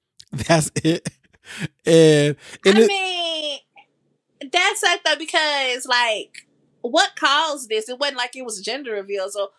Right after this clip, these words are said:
Speaker 2: whether
Speaker 1: No.
Speaker 2: that pla-, pilot went out for a gender reveal or anything else, that next flight was gonna be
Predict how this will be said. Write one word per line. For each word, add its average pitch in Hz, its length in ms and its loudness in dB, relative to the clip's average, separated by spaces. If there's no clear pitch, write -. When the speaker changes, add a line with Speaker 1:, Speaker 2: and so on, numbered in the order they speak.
Speaker 2:
whether 269 220 -2
Speaker 1:
No. 131 120 2
Speaker 2:
that 107 140 2
pla-, - 200 -6
pilot 247 160 -6
went 240 140 -8
out 233 140 -6
for 220 100 -8
a - 40 -8
gender 254 240 -10
reveal 233 400 -8
or 220 120 -6
anything 240 440 -10
else, 240 200 -6
that 294 200 -2
next 269 240 -6
flight 277 260 0
was 208 140 -6
gonna 226 160 -2
be 208 120 -12